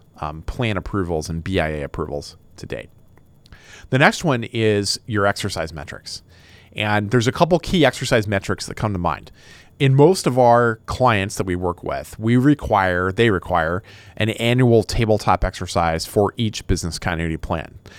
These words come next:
which means I should be able to see if there are seventy-nine B C plans, I should see seventy-nine plans exercised at the end of the life cycle.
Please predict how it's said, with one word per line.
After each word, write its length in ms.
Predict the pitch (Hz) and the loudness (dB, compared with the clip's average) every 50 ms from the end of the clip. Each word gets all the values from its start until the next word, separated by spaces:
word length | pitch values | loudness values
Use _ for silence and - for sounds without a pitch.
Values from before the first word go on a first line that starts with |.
| - - - - - | -20 -20 -20 -6 -2
which 180 | 123 113 - | -2 -2 0
means 400 | 123 156 185 170 123 110 107 - | 2 2 4 4 2 2 0 -2
I 160 | - - 113 | -2 0 0
should 180 | - - - 120 | 0 0 0 0
be 60 | 117 | 2
able 120 | 117 113 98 | 2 2 0
to 80 | 92 | -2
see 580 | - - - 135 120 107 98 95 92 92 101 - _ _ _ - | -4 -4 -2 -2 -2 0 0 -2 -2 -4 -6 -8 _ _ _ -12
if 120 | - 98 95 | -12 -8 -4
there 140 | 113 107 | -2 -2
are 60 | 104 - | -2 -2
seventy-nine 480 | - - 123 123 117 110 107 104 95 | -2 -4 -4 -2 -2 -2 -2 -2 -2
B 100 | 87 101 | -4 -6
C 200 | 90 - - 120 | -6 -4 -4 -4
plans, 500 | 113 - - 95 85 85 82 80 76 - - - - - - - | -4 -6 -6 -6 -6 -6 -6 -8 -10 -14 -18 -20 -20 -20 -14 -10
I 120 | - 113 | -8 -8
should 160 | 113 - 113 | -6 -6 -6
see 120 | - - 113 | -6 -6 -4
seventy-nine 440 | - - 120 104 107 98 95 92 90 | -4 -4 -4 -4 -4 -4 -6 -6 -6
plans 340 | - - 95 87 82 80 | -6 -8 -6 -6 -6 -4
exercised 720 | 95 101 - - 90 - - 85 82 78 80 78 - - - | -6 -6 -6 -6 -8 -6 -4 -4 -4 -4 -4 -8 -10 -12 -12
at 140 | 82 85 - | -12 -12 -10
the 160 | - 87 87 | -8 -8 -6
end 100 | 82 80 | -6 -6
of 100 | 80 73 | -8 -8
the 80 | 76 | -8
life 200 | 76 80 82 82 | -6 -4 -6 -6
cycle. 420 | - - - 69 - - 82 - | -6 -10 -12 -12 -14 -14 -16 -18